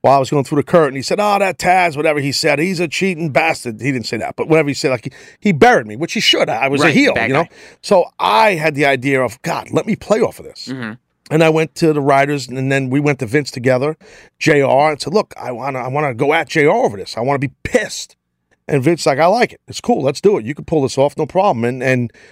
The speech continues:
Speaker 1: they didn't wanna write my promo. They wanted me just to wing it, which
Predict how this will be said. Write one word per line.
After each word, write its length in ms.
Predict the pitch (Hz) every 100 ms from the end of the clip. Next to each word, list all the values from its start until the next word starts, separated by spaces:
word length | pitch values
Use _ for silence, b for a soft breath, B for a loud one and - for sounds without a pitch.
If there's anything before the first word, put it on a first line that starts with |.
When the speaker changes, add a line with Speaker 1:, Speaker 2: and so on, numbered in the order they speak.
| b
Speaker 1:
they 100 | 147
didn't 120 | 170
wanna 140 | 190 175
write 220 | 156 170
my 100 | 160
promo. 480 | 147 156 139 151 180
They 100 | 147
wanted 240 | 139 147
me 80 | 143
just 240 | 135 143 -
to 40 |
wing 220 | 147 196
it, 120 | 151 104
which 180 | 113